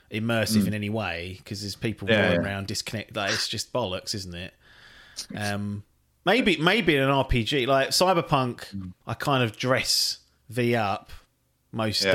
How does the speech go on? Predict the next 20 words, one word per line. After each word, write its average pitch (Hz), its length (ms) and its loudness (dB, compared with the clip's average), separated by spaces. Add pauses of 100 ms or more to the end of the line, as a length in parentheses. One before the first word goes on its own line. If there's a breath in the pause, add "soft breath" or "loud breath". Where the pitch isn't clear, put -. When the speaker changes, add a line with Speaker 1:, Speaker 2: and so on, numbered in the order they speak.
Speaker 1:
days 104 200 -2
that 98 80 -6
I 101 60 -6
go 110 180 -2
out. 98 320 -2
I - 20 -6
sort - 180 -10
of - 40 -18
try 117 160 -6
and 101 80 -8
get 92 80 -8
a 98 40 -8
new 104 140 -6
jacket 110 360 -6
on 101 120 -8
or 98 60 -10
t-shirt, 113 320 -4
but - 80 -2
I - 40 0
don't 131 320 0